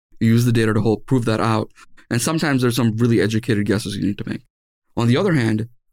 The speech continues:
when there's a clean sheet of paper, that in a way is potentially harder. Because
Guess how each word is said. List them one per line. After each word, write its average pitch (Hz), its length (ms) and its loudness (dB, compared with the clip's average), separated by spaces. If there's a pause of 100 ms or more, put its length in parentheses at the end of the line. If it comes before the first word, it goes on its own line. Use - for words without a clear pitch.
when 120 180 2
there's 113 140 2
a 113 60 0
clean 160 500 0
sheet 139 220 0
of 117 100 -2
paper, 113 460 -2 (640)
that 180 280 -2
in 175 100 0
a 147 80 0
way 123 320 2 (360)
is 123 120 -2
potentially 120 420 -2
harder. - 320 -6 (680)
Because 123 500 -2